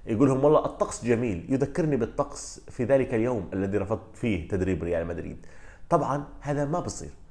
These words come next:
فبالتالي أنا بدافع عن هدول الناس، لأنه الخطأ بيجي من الصحفي اللي بيسأله هذا السؤال اللي تكرر كثير. في الصحافة في شيء لازم أوضحه. أنت الآن كشخص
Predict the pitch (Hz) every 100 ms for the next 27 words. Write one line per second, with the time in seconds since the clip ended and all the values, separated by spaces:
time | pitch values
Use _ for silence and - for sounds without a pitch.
0 | - - - - 120 - 226 226 196 -
1 | - - - - - 180 170 170 214 139
2 | 131 131 143 123 117 - - - 117 123
3 | 123 113 190 - - 131 135 123 123 -
4 | - 117 110 - 165 127 110 87 87 90
5 | - 87 80 - - 85 85 82 - -
6 | - - 135 117 - 131 107 82 85 -
7 | - - - - - - 196 196 170 240
8 | 254 180 160 - - 170 - 180 - 139
9 | 127 113 104 - - - - - - -
10 | - - - 190 196 - 185 196 196 -
11 | 131 - -